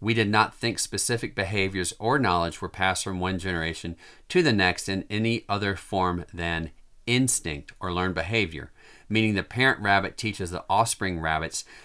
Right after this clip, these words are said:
that they should run when a shadow moves overhead. But what if some of the knowledge the parents had gained throughout their collective lifetimes of experience could be passed along to the offspring without any physical changes in the D N A,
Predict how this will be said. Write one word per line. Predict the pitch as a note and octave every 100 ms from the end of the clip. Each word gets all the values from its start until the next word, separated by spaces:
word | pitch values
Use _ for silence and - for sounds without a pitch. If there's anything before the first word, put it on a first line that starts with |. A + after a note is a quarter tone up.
| -
that | G2
they | G#2+ G#2+
should | A2 F#2
run | F#2+ G2+ F#2+
when | F2+
a | E2+
shadow | - F2+ D#2+ D#2+
moves | D#2 D2 D2 D2+
overhead. | D2+ E2 G#2 D2 - - - - - - - - -
But | C#3+ G2 - - - - - -
what | A2+ D#3+
if | D#3
some | - E3+
of | F#3+
the | E3
knowledge | A2+ G#2 G2 -
the | F#2+
parents | - A2+ G#2+ -
had | - B2+ D3 C3
gained | A2+ G#2 G2
throughout | G#2+ G#2 -
their | G2
collective | - G2 F#2+ - F#2
lifetimes | F#2+ A#2 A2+ - A2+ G#2 G#2
of | F2
experience | E2+ - F#2+ D#2 C2+ - - - - - -
could | D3 C3
be | B2+
passed | - A#2+ B2+ - B2+
along | A2 G#2+ G#2
to | G#2
the | G2
offspring | G2 A2+ - D#2 D2+ D2+ - - -
without | A2+ A2 A2 -
any | A2+ B2
physical | A#2+ G#2+ G#2 G#2+ G2+
changes | - F#2+ F2+ F2
in | F2
the | E2
D | D#2 E2+
N | D#2+
A, | G2 F#2 D2